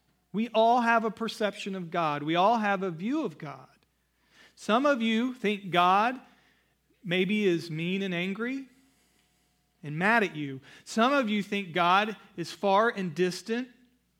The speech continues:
and not involved. But Jesus wants you to see through this passage,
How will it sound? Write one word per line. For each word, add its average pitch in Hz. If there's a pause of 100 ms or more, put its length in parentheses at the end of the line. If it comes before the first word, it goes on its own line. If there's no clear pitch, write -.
(640)
and 190 (120)
not 190
involved. 180 (1700)
But 180
Jesus 302
wants 180
you 208
to 226
see 165
through 190
this 269
passage, 151